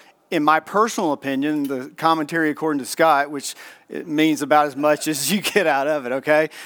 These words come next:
But for me, here's what I get when I read this and when I think about this, because it really doesn't make a whole lot of sense to me that Jesus, talking to the disciples, would say,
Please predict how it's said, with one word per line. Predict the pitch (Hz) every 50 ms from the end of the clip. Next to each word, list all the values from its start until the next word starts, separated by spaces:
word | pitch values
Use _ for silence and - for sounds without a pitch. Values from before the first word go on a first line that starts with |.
| - - _
But | 170 180 175 -
for | - 170
me, | 170 185 240 262 226
here's | 185 185 240 254 208 -
what | 233 214 190
I | 185 185 185
get | 185 156 160 151 143
when | 139 147 156
I | 170
read | 175 180 185 190 190
this | 170 190 190 160
and | 165 160
when | 160 170
I | 160
think | - 185 185 185
about | 175 185 185 175 -
this, | 190 165
because | 147 170 160 202 190 - - - - - - - - -
it | 214 220
really | 208 220 277 302 320
doesn't | 285 285 262 247 202 208 180 190
make | 190 214 226 226 -
a | 190
whole | 156 - - - 208 208 214 233
lot | 226 208 190 180
of | 170 151
sense | - - - 185 190 202 - - -
to | - 160
me | 147 143 143 143 143 139 - - - - -
that | - 175
Jesus, | 160 131 156 214 233 208 180 190 156 -
talking | - - 233 262 285 269 262 247 214
to | 196 208
the | 190 180
disciples, | 165 165 156 - - 208 175 180 196 190 - 151 147 139 -
would | 147 147
say, | - - 185 170 165 147